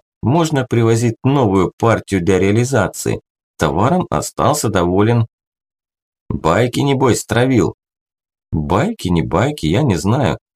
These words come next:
но рассказывал, как вы в молодости шахтёрили. Было очень интересно».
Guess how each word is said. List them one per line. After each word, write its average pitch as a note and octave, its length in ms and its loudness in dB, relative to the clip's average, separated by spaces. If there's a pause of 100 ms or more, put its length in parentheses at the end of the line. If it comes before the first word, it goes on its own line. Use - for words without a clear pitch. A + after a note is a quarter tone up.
(220)
но F2+ 180 0
рассказывал, G2 640 -2
как E2+ 260 -2
вы G#2+ 200 2
в E2+ 40 0
молодости F#2+ 760 0 (180)
шахтёрили. G2+ 880 0 (380)
Было F2+ 420 -2
очень F#2 380 -2
интересно». D#2 680 -4